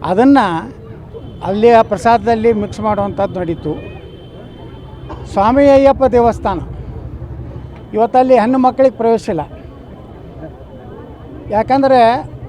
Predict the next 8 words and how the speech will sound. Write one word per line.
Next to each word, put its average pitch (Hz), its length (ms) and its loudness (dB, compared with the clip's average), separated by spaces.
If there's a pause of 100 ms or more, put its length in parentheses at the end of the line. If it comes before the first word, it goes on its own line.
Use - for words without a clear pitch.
(140)
ಸ್ವಾಮಿ 233 360 0
ಅಯ್ಯಪ್ಪ 262 260 4 (120)
ದೇವಸ್ಥಾನ 247 360 0 (120)
ಭಾಳ, 214 180 4 (200)
ಸ್ವಾಮಿ 214 260 -2 (120)
ಅಯ್ಯಪ್ಪ 233 300 0 (760)
ಭಾಳ 220 80 4 (160)
ಕಠೋರವಾದಂಥ 240 640 2